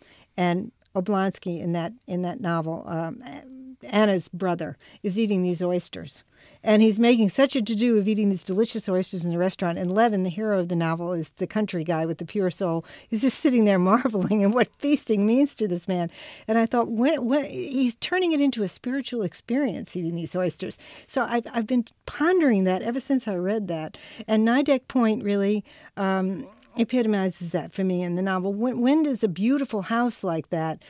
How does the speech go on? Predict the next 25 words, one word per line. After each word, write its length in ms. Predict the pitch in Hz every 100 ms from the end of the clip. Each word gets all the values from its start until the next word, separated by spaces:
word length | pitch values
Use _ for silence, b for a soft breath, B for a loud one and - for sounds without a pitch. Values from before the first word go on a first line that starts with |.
| B -
become 380 | 220 262 269
a 60 | 196
spiritual 500 | - 254 262 262 233
experience 460 | 202 - 247 240 -
for 100 | 180
everybody 460 | 196 226 196 196
that 160 | 185 156
enters 480 | 165 196 - - -
it? 160 | 120 - b b b b b
When 260 | 208 233
does 200 | 240 185
everything 600 | 214 - 214 269 254 226
in 160 | 208 202
that 180 | 175 -
house, 500 | - 160 160 151 - b b b b _ _
um, 460 | 180 170 170 175 226 - _ _ _ - - - 208 214
prove 240 | - 254 226
to 60 |
be 80 | 208
so 180 | 185 233
meaningful, 480 | 233 214 208 - 180
so 220 | - 214
coherent, 560 | - 202 180 202 175 -
so 120 | 220
beautiful 560 | 160 196 220 - 151